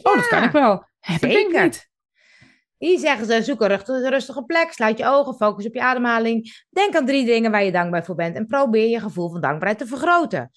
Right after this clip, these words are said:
Speaker 1: Ja, ik kan daar wat mee. Ik ga
Speaker 2: Ja.
Speaker 1: een meditatie opnemen.
Speaker 2: Nou, komt eraan, mensen.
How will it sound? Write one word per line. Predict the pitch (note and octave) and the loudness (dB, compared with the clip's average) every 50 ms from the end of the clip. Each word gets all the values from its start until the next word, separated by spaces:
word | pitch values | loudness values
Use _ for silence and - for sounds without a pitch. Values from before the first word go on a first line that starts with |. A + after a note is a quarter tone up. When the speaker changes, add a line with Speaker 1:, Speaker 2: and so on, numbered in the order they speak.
| _ _ _ | _ _ _
Speaker 1:
Ja, | - C4 D#4 - - - | -2 0 0 0 0 -4
ik | - A#3 | -6 -2
kan | - B3+ B3 B3 | 2 2 4 4
daar | A#3+ A#3 A3+ G#3+ | 4 4 4 4
wat | G#3 F#3 | 4 2
mee. | F#3+ F#3 F3+ | 2 2 2
Ik | G#3+ G#3+ | 2 2
ga | - C4+ B3+ C4 | 2 2 4 4
Speaker 2:
Ja. | C4 C4 B3+ | 6 6 4
Speaker 1:
een | B3+ B3 | 4 4
meditatie | B3+ B3+ B3 A3 - E3 D#3 D#3 - - | 4 4 2 2 2 2 2 2 0 -2
opnemen. | D#3+ F#3 - C#3+ - E3 - | -2 0 0 0 0 0 0
Speaker 2:
Nou, | - - - | -2 -4 -2
komt | - E4 F#4 F#4+ F#4+ | 0 0 0 0 0
eraan, | F#4+ E4 C4 G3+ | 2 2 2 2
mensen. | F#3+ F#3+ G3+ A3 A3 - F#4 G4 D#4 - | 2 0 0 0 0 -2 -4 -6 -6 -10